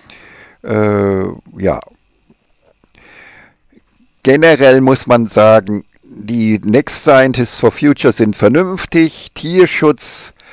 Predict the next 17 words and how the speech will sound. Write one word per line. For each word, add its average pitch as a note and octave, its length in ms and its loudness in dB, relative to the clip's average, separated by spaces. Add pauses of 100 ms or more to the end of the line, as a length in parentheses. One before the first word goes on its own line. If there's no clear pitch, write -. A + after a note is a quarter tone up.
(120)
darf G#2+ 260 0
niemals C#3+ 600 0
über D#3 260 2
Menschenschutz C#3+ 720 -4
gehen, A#2+ 300 -2
Menschenschutz C3+ 760 -4
muss A#2+ 180 -4
über G#2 300 0
alles D#3 400 2
gehen, D3 420 -2
ja? C3 280 -2 (500)
Und, B2 420 0
äh, - 40 -10
und A#2 520 -2
Export, - 880 0
äh, A#2+ 360 -2
und F#2 440 -4